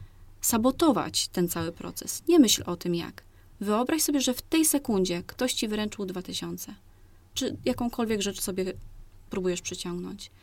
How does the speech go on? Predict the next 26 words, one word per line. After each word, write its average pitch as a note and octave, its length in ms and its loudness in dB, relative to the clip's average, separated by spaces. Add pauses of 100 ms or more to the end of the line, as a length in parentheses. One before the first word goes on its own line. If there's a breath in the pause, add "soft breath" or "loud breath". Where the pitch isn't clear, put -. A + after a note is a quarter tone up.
(220 soft breath)
I A3+ 60 2
jak F#3+ 200 2
się D4+ 120 0
czujesz? F3 480 -4 (1500 soft breath)
Jak C#4 140 2
się D4 100 0
czujesz C4 220 0
w - 40 -6
tym C#4 160 8
momencie, A#3 340 4
kiedy G#3+ 220 0 (380)
to B3+ 140 4
twoje G#3 340 0
marzenie F#3+ 340 0
się F#3 120 -4
spełniło? F3 560 -6 (200)
I G#3+ 100 0
to - 200 4
są D#4 160 8
te - 160 4
emocje A#3 720 6 (300)
tego A3 400 0
szczęścia, G3+ 960 4
tego G#3+ 240 0
dobrostanu, F#3+ 920 2 (320 loud breath)
tego: G#3 340 2